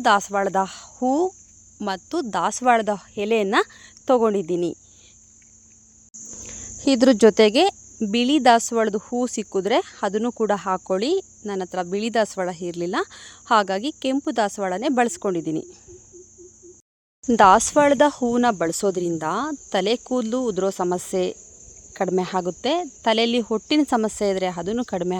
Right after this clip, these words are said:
ಆಗುತ್ತೆ, ಹಾಗೆ ನಮ್ಮ ತಲೆ ಕೂದಲಿಗೆ ನ್ಯಾಚುರಲ್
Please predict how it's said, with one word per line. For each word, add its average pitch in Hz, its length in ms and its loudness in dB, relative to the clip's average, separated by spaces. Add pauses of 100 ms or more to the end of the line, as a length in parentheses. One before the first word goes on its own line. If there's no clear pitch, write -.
ಆಗುತ್ತೆ, 170 320 -4 (580)
ಹಾಗೆ 214 400 0 (300)
ನಮ್ಮ 208 240 -4 (200)
ತಲೆ 233 240 0
ಕೂದಲಿಗೆ 226 640 -2 (540)
ನ್ಯಾಚುರಲ್ 247 840 -2